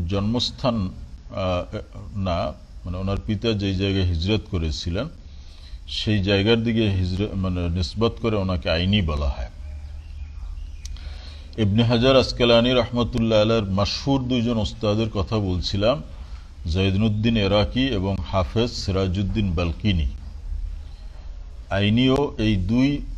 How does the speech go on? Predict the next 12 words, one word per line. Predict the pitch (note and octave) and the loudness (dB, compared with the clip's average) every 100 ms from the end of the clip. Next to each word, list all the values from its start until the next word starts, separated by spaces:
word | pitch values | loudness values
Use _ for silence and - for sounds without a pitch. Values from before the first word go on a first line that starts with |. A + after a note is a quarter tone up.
| A2+ | -4
ওস্তাদের | G#2+ - - G#2 G#2+ G#2 B2 | -4 -4 2 2 4 4 2
শাগরেদ | C3 - F#2 E2 F2 - | 0 -2 -2 0 -2 -4
ছিলেন, | - - - - - - - - - - - | -4 -4 -4 -8 -10 -12 -12 -14 -14 -14 -12
অর্থাৎ | E2 D#2 - A#2+ A#2+ - - - - | -8 -6 2 0 0 -14 -14 -14 -6
এই | G2 F#2+ | -2 0
দুইজন | G#2 A#2 A#2+ B2 G#2 C3 - | 4 4 4 2 2 -2 -2
আইনিরও | F#2 G#2 A2 B2+ C#3 | 0 2 4 4 2
ওস্তাদ | B2+ - D3+ E3 F3+ - - - - - - | 0 -2 0 0 -2 -12 -14 -14 -14 -14 -6
এবং | F2+ G2 A2+ G#2 C3 D#3+ - - | -2 4 4 4 2 -4 -10 -6
ইবনে | G#2 F#2 G2+ G#2 | -2 0 2 2
হাজারেরও | G#2 G2+ A2 A#2 C3+ D#3+ | 2 4 4 4 2 -2
স-, | - | -6